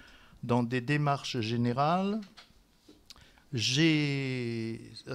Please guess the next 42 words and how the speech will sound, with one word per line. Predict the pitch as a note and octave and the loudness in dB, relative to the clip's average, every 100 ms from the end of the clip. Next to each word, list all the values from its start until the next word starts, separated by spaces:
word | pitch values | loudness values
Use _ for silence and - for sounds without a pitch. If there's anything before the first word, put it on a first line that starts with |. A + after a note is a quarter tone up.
| A2+ B2 D3 | -10 -12 -10
c'est | - - A#2+ | -8 -8 -6
pas | - | -6
tout | A#2 C3+ - | -6 -8 -4
au | C3 | -4
long | B2+ | -2
du | C3 | -6
cycle | A#2 - - B2 | -8 -12 -10 -8
deux, | A#2 C3 B2 | -4 -2 -2
mais | A2+ | -4
tout | A2 - - | -8 -10 -8
au | |
long | A2+ B2 | -4 -4
du | A2+ | -6
cycle | G#2+ D3+ - A#2 | -10 -12 -10 -8
un. | A2+ C#3 G3+ G3+ - - - _ _ B2+ | -4 -2 -2 -6 -16 -20 -20 _ _ -2
Euh, | A#2+ B2+ | 0 0
il | D3+ | -2
s'agit | - D#3 E3+ | -2 -2 -2
bien | D#3 E3 D#3+ | 0 0 0
de | C3 | -2
construire | - E3+ - E3 D3 | -2 -2 -2 -2 -2
la | C3+ B2+ | 0 -2
notion | C3 A#2 - B2 | -2 -4 -4 -2
de | A2+ | -2
nombre. | A2 A2 C#3 F3+ E3 | -2 -2 -4 -4 -6
De | A#2 A#2 | -4 -4
cela, | - C3 B2 | -4 -2 -2
je | A2 | -2
vais | A2+ | -4
vous | A2+ A#2 | -6 -6
parler | - A#2 B2 A#2+ A#2+ | -4 -2 -2 -2 -4
en | B2 | -4
long, | B2+ C#3 | -4 -2
en | C3 | -2
large | A#2+ B2 B2 | -2 -2 -4
et | A#2+ | -6
en | A2+ | -6
travers. | - G#2+ G#2+ B2 D3+ E3+ - - - - - | -6 -8 -4 -2 -2 -6 -10 -20 -20 -20 -6
Et | D3+ E3 E3+ - | -2 0 -2 -4
je | B2+ C3+ | 0 2
vais, | C3 C3+ C#3+ C#3 C3+ B2+ B2 A#2+ - - A#2 | 2 0 0 0 0 0 0 -2 -4 -10 -8
euh, | A2+ A2 A2 G2+ | -6 -6 -6 -8